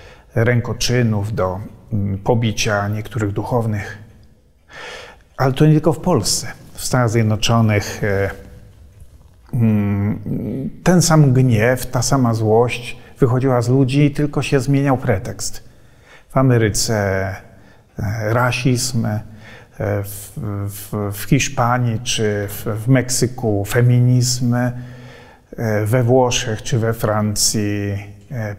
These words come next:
problemy, e, płac społeczne. E, coś narastało w nas. Ja wtedy obawiałem się, że z tego wyjdzie wojna.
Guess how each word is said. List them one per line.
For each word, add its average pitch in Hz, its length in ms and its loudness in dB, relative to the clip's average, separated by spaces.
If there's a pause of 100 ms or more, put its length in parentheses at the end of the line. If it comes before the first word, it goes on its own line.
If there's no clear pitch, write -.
problemy, 101 880 0 (320)
e, 120 160 -8
płac 123 760 0 (260)
społeczne. 123 880 0 (1400)
E, 127 360 -6 (1080)
coś 147 380 2
narastało 147 680 2
w 98 120 -4
nas. - 440 -8 (180)
Ja 131 140 4
wtedy 151 580 2
obawiałem 131 640 2
się, 101 240 -2
że 110 140 -2
z - 100 -4
tego 113 220 0
wyjdzie 113 320 0
wojna. 113 420 0